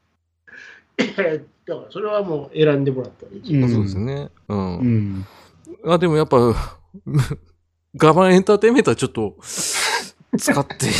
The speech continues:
Speaker 3: ただきたいな。
Speaker 1: <laughs> ね。
Speaker 3: ガバンエンターテインメントのアクリル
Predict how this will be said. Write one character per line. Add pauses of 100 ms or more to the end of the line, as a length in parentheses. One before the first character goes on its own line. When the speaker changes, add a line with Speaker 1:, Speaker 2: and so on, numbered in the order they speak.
(180)
Speaker 3:
た
だ
き
た
い
な。 (420)
Speaker 1:
<laughs>
ね。 (960)
Speaker 3:
ガ
バ
ン
エ
ン
タ
ー
テ
イ
ン
メ
ン
ト
の
ア
ク
リ
ル